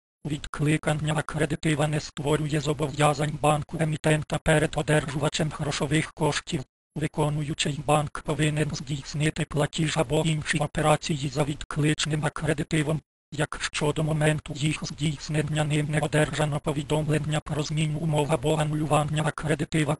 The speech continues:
Безвідкличний акредитив може бути анульований або його умови можуть бути змінені лише за згодою на це одержувача грошових коштів.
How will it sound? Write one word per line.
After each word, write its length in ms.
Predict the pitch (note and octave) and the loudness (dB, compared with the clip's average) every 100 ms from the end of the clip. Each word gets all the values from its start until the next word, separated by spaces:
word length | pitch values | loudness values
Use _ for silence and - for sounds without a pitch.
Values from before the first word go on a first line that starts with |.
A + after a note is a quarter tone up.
| _ | _
Безвідкличний 1040 | C3+ D3 - D#3 - - C#3+ D3+ - D3+ C#3+ | -4 -2 -2 -6 -6 -2 0 2 0 -2 -2
акредитив 680 | - - D3+ D#3 E3 D3+ D3 | -4 -2 -2 0 0 0 2
може 280 | D3+ C#3+ | 2 2
бути 300 | C3 D3 - | 0 -2 0
анульований 640 | D#3 D3+ D3+ D3+ D3 D3 D3 | 0 0 0 2 2 2 0
або 280 | D#3 B2+ D#3 | 0 0 0
його 260 | D3 D#3 D#3 | 0 0 0
умови 340 | D#3+ D3 D#3 | 2 2 2
можуть 440 | D3+ D3+ D3 - | 2 0 -2 -6
бути 340 | C3+ D3+ D3 D3 | -4 -4 -2 -4
змінені 460 | D3+ D#3 D3+ D#3 | -2 0 0 0
лише 340 | D3 D3+ - D#3 | 0 2 2 2
за 140 | D3 | 0
згодою 500 | C#3+ D3+ D3 D3 C3+ | -4 -2 -2 -2 -4
на 120 | D3 | -4
це 240 | D3 E3+ D3+ | -2 2 2
одержувача 720 | D3+ D3+ D3 C#3 C#3+ - C#3+ | 4 2 2 0 -2 0 0
грошових 580 | D3+ C#3+ D#3+ C#3 D#3 - | 0 -2 -2 0 0 0
коштів. 520 | D3 D3 - - | -2 -2 -2 -4